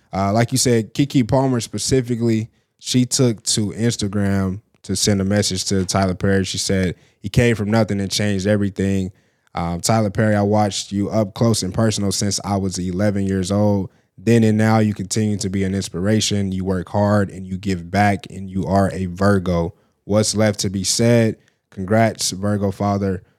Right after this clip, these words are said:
I love you." So, like you said, although it's not, hasn't been confirmed by Tyler Perry himself and no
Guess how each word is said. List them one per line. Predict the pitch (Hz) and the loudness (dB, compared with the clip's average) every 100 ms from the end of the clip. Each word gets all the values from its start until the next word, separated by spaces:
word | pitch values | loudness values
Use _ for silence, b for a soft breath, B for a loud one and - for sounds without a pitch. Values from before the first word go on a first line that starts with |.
| _ _ | _ _
I | 95 | -4
love | 98 101 95 | 0 0 0
you." | 87 87 | -2 -6
So, | - 87 87 b b b 113 | -2 0 0 b b b -2
like | 117 | -2
you | 113 | 0
said, | 117 117 | 0 2
although | 127 123 123 | 2 2 0
it's | 113 | 0
not, | 120 117 - - | -2 -2 -4 -4
hasn't | 135 120 113 | -2 0 -2
been | 113 | -2
confirmed | 113 101 117 113 | -4 0 0 2
by | 104 | 0
Tyler | 101 110 107 | 0 0 0
Perry | 98 107 101 | 0 0 0
himself | 95 - 107 107 95 - | -2 0 2 2 0 -6
and | 101 98 | -4 -2
no | 101 101 95 | 0 2 0